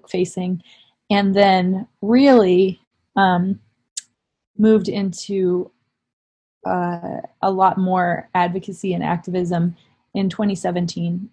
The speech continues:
um, when I became the director of education for East Fork Cultivars. And so I started to present regularly about cannabis science, C B D science. And then that year, I also became a member of Athletes for Care,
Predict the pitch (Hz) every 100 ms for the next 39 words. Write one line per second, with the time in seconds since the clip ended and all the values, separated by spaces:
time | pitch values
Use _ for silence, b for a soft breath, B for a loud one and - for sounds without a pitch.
0 | - 180 175 175 175 _ _ b b b
1 | _ 202 196 196 190 180 175 175 175 185
2 | - - 196 180 180 185 185 185 190 185
3 | 185 190 185 - 196 185 185 185 190 -
4 | 165 180 - 220 220 208 196 214 214 b
5 | b b _ - 196 175 190 180 180 -
6 | 180 180 175 170 - - 185 - 190 175
7 | 185 180 170 180 175 180 185 185 175 175
8 | 185 - 247 220 214 202 208 190 185 -
9 | - - 202 185 185 180 185 170 170 -
10 | - _ _ _ _ _ _ 214 214 233
11 | 214 208 196 - _ 220 196 - 208 196
12 | 185 185 185 - 196 208 - 185 180 202
13 | 180 180 180 175 170 165 175 175 175 170
14 | - 175 - 254 233 180 180